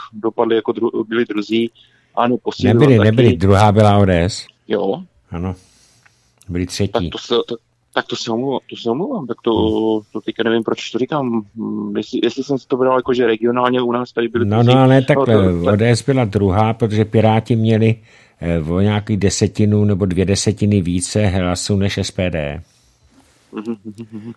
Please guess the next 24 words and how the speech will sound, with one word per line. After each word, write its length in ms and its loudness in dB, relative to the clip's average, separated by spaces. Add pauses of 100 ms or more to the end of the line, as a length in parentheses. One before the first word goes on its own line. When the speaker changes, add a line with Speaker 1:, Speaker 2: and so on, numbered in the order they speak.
(100)
Speaker 2:
Mají 200 2
Speaker 1:
No, 60 4
Speaker 2:
stejně 280 6
Speaker 1:
počkej, 280 2
Speaker 2:
poslanců. 440 -2
Speaker 1:
moment, 320 0
moment, 280 0
moment, 260 0 (180)
bavím 240 0
se 100 -6
o 80 -2
krajských 380 -2
volbách, 360 0
o 80 -8
posledních. 460 -6
Speaker 2:
Aha, 360 4
tak 240 2
to 120 0
ne, 200 4
já 140 6
jsem 200 2
se 100 0
bavil 280 4
o 300 4